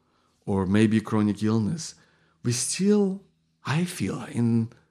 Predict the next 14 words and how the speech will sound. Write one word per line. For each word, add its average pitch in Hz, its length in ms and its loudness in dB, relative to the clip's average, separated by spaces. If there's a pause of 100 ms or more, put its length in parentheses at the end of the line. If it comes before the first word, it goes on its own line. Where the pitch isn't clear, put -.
(120)
the - 80 -6
same 185 540 0
place - 840 -2 (1500)
of 127 260 0
going 156 540 4 (800)
through 131 680 2 (880)
suffering, 147 800 -10 (840)
of 90 80 -12
feeling 127 880 2 (600)
alone 98 580 -4 (1040)
sometimes, - 840 -10 (280)
of 101 120 -6
feeling 113 580 2 (840)
misunderstood, 101 1000 -4